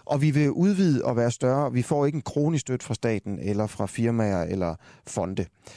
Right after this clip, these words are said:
Så jeg håber, at, øh, du vil være med. Det vil jeg bare lige sige. Masser om forsvarschefen her, som vi synes er en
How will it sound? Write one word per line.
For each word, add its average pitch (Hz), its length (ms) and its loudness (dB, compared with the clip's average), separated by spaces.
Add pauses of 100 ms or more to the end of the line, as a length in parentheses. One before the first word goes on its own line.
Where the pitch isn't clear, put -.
Så - 180 -4
jeg 127 160 2
håber, 139 440 0 (360)
at, - 300 -4
øh, 92 160 0 (100)
du 104 120 -2
vil 101 100 -4
være 98 160 0
med. 92 180 -4 (2000)
Det 135 100 2
vil 135 60 2
jeg 113 100 2
bare 104 140 -2
lige 98 140 -2
sige. 80 300 -10 (1200)
Masser 156 400 0
om 135 260 -2
forsvarschefen 120 1000 -2 (140)
her, 98 260 0
som 117 280 -2
vi 170 100 0
synes 127 540 -4
er 95 300 0
en 82 240 -10